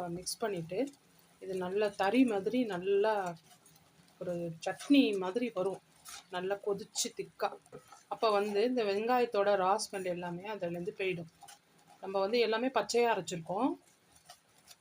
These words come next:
அதனால நம்ம இதை கொஞ்ச நேரம் நல்லா அப்படியே க-, அடியில பிடிக்காத அளவுக்கு கொஞ்சம் நல்லா கிளறி விடணும். இஞ்சி, பூண்டு,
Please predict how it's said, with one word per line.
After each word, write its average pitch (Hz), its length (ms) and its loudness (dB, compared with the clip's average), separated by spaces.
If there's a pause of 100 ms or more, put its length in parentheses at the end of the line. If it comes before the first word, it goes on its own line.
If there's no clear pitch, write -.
(2500)
அதனால 202 380 2
நம்ம 208 160 0 (100)
இதை 196 120 -2 (100)
கொஞ்ச 196 100 0 (100)
நேரம் 233 240 2 (300)
நல்லா 202 300 2
அப்படியே 190 260 0 (160)
க-, 185 220 2
அடியில 226 220 4 (100)
பிடிக்காத 196 340 0
அளவுக்கு 185 300 -6 (100)
கொஞ்சம் 180 300 -4
நல்லா 185 140 -4 (100)
கிளறி 202 240 2
விடணும். 180 340 -4 (600)
இஞ்சி, 226 280 -2 (120)
பூண்டு, 226 360 2